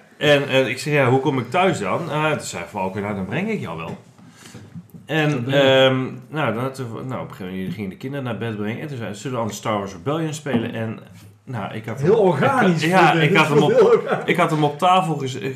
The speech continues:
Speaker 1: gelegd en, en wij gingen spelen. Ik had gewonnen.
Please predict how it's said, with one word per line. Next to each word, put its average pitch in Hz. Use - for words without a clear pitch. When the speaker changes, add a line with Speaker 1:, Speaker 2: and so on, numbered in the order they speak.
Speaker 1:
gelegd 120
en, 127
en 117
wij 120
gingen 123
spelen. 120
Ik 110
had 135
gewonnen. 135